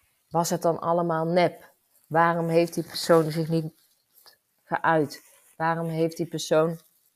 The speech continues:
me niet meegenomen in haar of zijn proces?"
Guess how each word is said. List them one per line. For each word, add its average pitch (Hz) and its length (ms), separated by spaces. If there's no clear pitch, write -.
me 156 200
niet 165 220
meegenomen 160 800
in 165 180
haar 151 340
of 151 80
zijn 151 260
proces?" 143 680